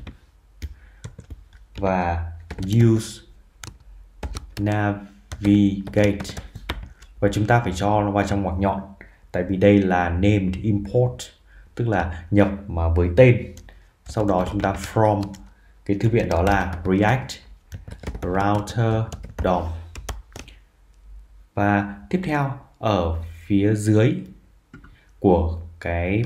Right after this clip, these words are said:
paragraph này thì mình sẽ tạo ra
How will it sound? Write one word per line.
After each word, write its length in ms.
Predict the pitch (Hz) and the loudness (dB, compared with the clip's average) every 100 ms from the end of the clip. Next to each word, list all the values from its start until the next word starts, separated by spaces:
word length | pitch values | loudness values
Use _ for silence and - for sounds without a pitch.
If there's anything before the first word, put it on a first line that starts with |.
| - | -2
paragraph 440 | 117 - 131 143 | -2 0 0 2
này 320 | 120 95 90 - - - | 0 0 -2 -10 -16 -4
thì 360 | 98 92 85 - - - - 95 | 0 0 -2 -8 -14 -20 -10 -4
mình 220 | 92 90 | -4 -4
sẽ 520 | 85 101 101 127 131 - - _ | -6 -4 -2 -2 -4 -12 -20 _
tạo 260 | 107 92 98 | -4 -2 0
ra 340 | 104 107 104 | 2 2 -2